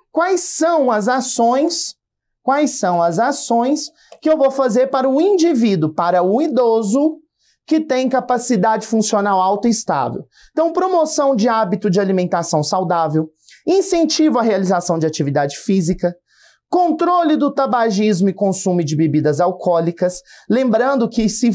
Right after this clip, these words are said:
eh, tá, o ideal não é o controle, tá? Mas o abandono do tabagismo. Promoção de atividades coletivas de socialização,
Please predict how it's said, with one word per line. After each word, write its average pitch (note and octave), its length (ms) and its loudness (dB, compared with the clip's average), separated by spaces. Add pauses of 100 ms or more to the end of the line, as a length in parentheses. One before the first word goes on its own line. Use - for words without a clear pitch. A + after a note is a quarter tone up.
(120)
eh, A3 160 2
tá, A3 500 -2
o G3+ 100 2
ideal G#3 400 0
não A#3 160 0
é A#3 60 0
o A#3+ 100 -2
controle, G#3 800 0
tá? F3+ 160 -2
Mas A3 240 0
o A3 60 2
abandono G#3 680 0
do D#3 140 0
tabagismo. C3 680 -2 (480)
Promoção D4 640 0
de B3 80 0
atividades G#3+ 600 0
coletivas G3 680 0
de E3 80 -2
socialização, E3+ 1000 -2